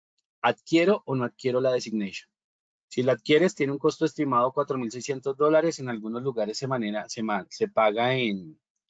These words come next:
en moneda local. Eh, y desde ese momento, el partner va a tener el designation durante un año con todos los beneficios que estos incluyen, con todos, ¿no?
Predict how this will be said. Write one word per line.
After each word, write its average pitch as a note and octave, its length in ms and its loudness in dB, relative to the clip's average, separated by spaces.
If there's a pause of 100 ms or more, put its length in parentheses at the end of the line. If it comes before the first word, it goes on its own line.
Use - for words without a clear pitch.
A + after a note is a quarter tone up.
(160)
en G#2 220 -4
moneda G2+ 380 -2
local. D3 440 2 (920)
Eh, A2 800 -2 (280)
y E3+ 80 4
desde E3 220 4
ese D#3 100 0
momento, F3 680 -2
el C3+ 120 -6
partner C3+ 400 -2
va C#3+ 40 0
a C#3+ 60 -4
tener D3 280 -4 (300)
el D3+ 100 -8
designation B2+ 640 -2
durante A#2+ 380 -2
un B2 80 -4
año C#3 340 -2 (380)
con C3+ 200 0
todos D3 240 4
los E3+ 140 2
beneficios C#3 480 -2
que - 80 -6
estos B2 240 -6
incluyen, G#2+ 380 -10 (200)
con G2 160 -6
todos, - 400 -2 (440)
¿no? A#2 260 2